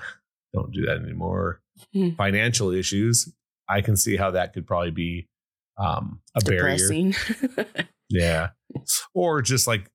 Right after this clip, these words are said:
Speaker 1: can't afford a gym. Can't, you know, and, and again, not that it's an excuse, but I can see part of it. You can do your own stuff still. Social life,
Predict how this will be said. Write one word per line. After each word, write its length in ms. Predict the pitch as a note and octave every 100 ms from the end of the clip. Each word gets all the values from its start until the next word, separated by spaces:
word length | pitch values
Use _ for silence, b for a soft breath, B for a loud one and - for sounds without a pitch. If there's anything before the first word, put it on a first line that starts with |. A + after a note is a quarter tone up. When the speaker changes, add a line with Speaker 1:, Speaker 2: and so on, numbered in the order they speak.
| -
Speaker 1:
can't 200 | A2+ G2
afford 240 | G2 F#2+
a 40 | E2
gym. 460 | D#2+ D#2 D#2 D#2 - _ -
Can't, 300 | F2+ E2 -
you 160 | F#2+ E2
know, 280 | D#2 D#2+ - _ _
and, 160 | G#2+ A2
and 140 | C3+ B2+
again, 360 | A#2+ G2+ F2 - _ -
not 160 | A#2
that 80 | C#3
it's 180 | C3+ A#2+
an 80 | A2
excuse, 560 | G2 - C3 G2+ F2+
but 140 | - F2+
I 40 |
can 160 | - F#2
see 400 | - G#2 F#2+ F2 - _ _ _
part 180 | G#2+ E2+
of 80 | D2+
it. 120 | -
You 140 | B2 C#3+
can 340 | C3 G2 F2
do 120 | G#2+
your 260 | G2 E2+ D#2+
own 140 | D#2+
stuff 360 | D#2 - C#2 B1+
still. 380 | - D2 D2+ - _ _ _ _ _
Social 420 | - A#3+ B3 C3 G#2
life, 460 | E2 C2+ - -